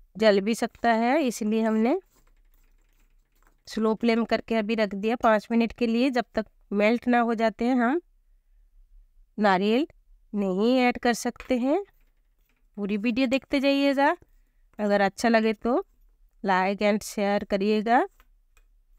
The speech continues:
और जो नए फ्रेंड्स आए हैं मेरे चैनल में,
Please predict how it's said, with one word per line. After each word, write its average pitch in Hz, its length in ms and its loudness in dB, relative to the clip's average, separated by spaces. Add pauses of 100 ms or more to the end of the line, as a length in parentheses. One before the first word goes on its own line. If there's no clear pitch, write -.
(1200)
और 190 260 -2
जो 190 180 -4
नए 226 200 2
फ्रेंड्स 269 320 0
आए 269 240 4
हैं 269 140 0
मेरे 262 320 0
चैनल 226 340 0
में, 254 260 2